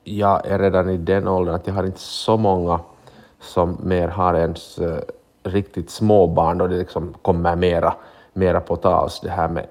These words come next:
med de här vaccinerna och, och det är så att säga in i, man är inne i det där, den rulliansen med, med små barn och det ska vaccineras med det ena och det andra.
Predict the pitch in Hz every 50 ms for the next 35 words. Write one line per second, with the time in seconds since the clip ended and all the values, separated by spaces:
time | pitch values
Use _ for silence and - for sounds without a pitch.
0 | - _ - 95 - - - - - - 85 85 90 87 87 90 90 - - -
1 | 95 90 87 - 57 55 50 50 53 - - - - - - - 90 85 80 87
2 | 73 80 - - - - - 82 80 78 85 87 82 82 82 82 - - - -
3 | - - - - - - - - - 87 82 82 82 85 87 87 87 85 85 78
4 | 80 82 85 - - - - _ - - 87 90 90 92 - - 98 95 87 90
5 | 92 90 87 95 101 95 - - - 85 85 85 82 85 85 85 - - - -
6 | 95 92 - 113 110 107 101 90 85 82 82 78 82 87 87 85 - - 82 -
7 | 85 - - - 82 85 85 - - - 87 87 80 80 76 - - - - _
8 | _ _ - - _ _ _ _ _ - 85 85 87 85 80 85 87 90 90 98
9 | 101 104 101 95 87 92 87 -